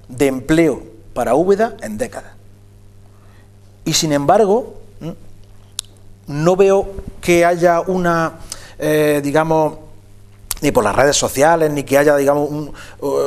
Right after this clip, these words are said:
una mayoría de ubetenses, de gente que, que, que esté deseando que llegue, no, no, no ve esa pasión, no ve esa entrega. Es decir, si aquí no llega el San Juanito, ¿la gente saldría a la calle para reivindicar el San Juanito?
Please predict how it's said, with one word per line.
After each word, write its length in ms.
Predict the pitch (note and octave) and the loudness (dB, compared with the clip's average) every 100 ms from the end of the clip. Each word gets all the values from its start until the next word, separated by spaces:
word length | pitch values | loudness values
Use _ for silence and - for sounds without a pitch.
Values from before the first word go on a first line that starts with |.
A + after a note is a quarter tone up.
| C#3 D#3 | -2 -2
una 160 | D#3+ E3 | -2 0
mayoría 500 | D#3 C3+ C3 F3 D3+ | 0 2 4 4 4
de 100 | C#3+ | 4
ubetenses, 600 | B2+ D3+ E3 D#3+ D#3 C#3+ | 2 2 0 2 2 2
de 80 | B2+ | -2
gente 460 | E3 E3 E3 D3+ | -2 -2 -2 -4
que, 180 | C#3+ C3+ | -2 -6
que, 160 | C#3 A#2+ | -6 -10
que 140 | - | -10
esté 180 | - - | 0 2
deseando 540 | D#3 C#3 D3 D#3 C#3 | 2 2 0 0 -2
que 120 | B2+ | -4
llegue, 240 | B2 A#2+ B2 | -4 -4 -2
no, 160 | C#3+ | -4
no, 220 | C#3 C#3 C3 - - - | -2 -4 -6 -16 -20 -8
no 220 | B2 D#3 | 0 2
ve 200 | D#3+ D#3+ | 4 2
esa 220 | D3+ D3+ | 2 -2
pasión, 440 | - A#2 D3+ D3+ C3+ | -2 -2 2 2 2
no 100 | C#3 | 2
ve 120 | D#3 | 2
esa 180 | D3 C#3 | 2 -2
entrega. 520 | B2+ D3+ D3+ A#2 F#2 - - - | -2 0 0 0 -8 -14 -20 -20
Es 180 | - A2+ | -16 -14
decir, 100 | G#2+ | -10
si 140 | - A#2 | -4 -2
aquí 180 | E3 | 0
no 80 | F#3 | 0
llega 180 | F#3 F3+ | 2 2
el 60 | E3+ | 2
San 160 | F3 | 0
Juanito, 480 | - E3 E3 D#3+ D3+ | -2 -2 0 -2 0
¿la 160 | C#3+ C#3+ | 0 0
gente 360 | F3 F3 D3 | 0 0 0
saldría 520 | D3 C#3+ C3 E3 D#3+ | 2 2 4 4 4
a 40 | C#3+ | 4
la 100 | C3+ | 2
calle 300 | D#3 D#3 D3 | 2 0 0
para 200 | C#3 C#3 | -2 -4
reivindicar 640 | C3+ C3 C3 C3 B2+ C#3+ | -4 -6 -6 -8 -4 -4
el 80 | C#3 | -4
San 160 | - B2+ | -6 -6
Juanito? 420 | C#3 E3 D#3+ | -6 -8 -8